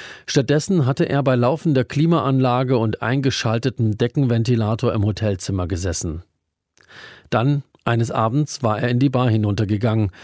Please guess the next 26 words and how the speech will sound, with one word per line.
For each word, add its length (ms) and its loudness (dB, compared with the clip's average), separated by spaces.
wo 100 4
sich 220 0
ein 140 0
paar 140 0
deutsche 340 2
Touristen 560 0
über 240 0
einen 160 2
alten 460 0
blauen 340 2
Bummelzug 800 0
mit 180 -2
verzierten 540 0
Fenstern 420 -2
unterhielten. 640 0
Angeblich 760 0
beförderte 520 0
er 160 -2
die 100 2
Leute 420 2
aus 180 0
dem 220 0
glühenden 500 2
Hexenkessel 720 0
der 200 0
Tiefebene 800 0